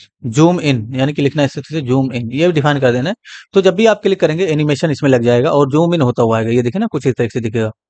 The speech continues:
तो इतना क्लास आपको लगाना है, ध्यान से देख लीजिए जरा क्या लगाया मैंने, एनिमेट डबल अंडरस्कोर, ये डबल अंडरस्कोर है यहाँ पर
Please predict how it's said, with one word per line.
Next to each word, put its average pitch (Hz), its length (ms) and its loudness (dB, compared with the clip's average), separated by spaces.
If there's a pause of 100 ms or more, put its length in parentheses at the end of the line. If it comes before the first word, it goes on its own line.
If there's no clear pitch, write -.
(500)
तो 180 80 4
इतना 196 240 2
क्लास 180 280 2
आपको 170 180 0
लगाना 139 300 2
है, 160 80 -2
ध्यान 151 240 0
से - 160 -4
देख 143 100 -2
लीजिए 143 200 0
जरा 143 160 0
क्या 135 160 2
लगाया 127 260 4
मैंने, 127 220 -2 (480)
एनिमेट 190 580 0 (220)
डबल 151 320 2
अंडरस्कोर, 151 540 0
ये 156 160 2
डबल 151 260 2
अंडरस्कोर 170 400 0
है 170 80 2
यहाँ 139 160 2
पर 214 160 0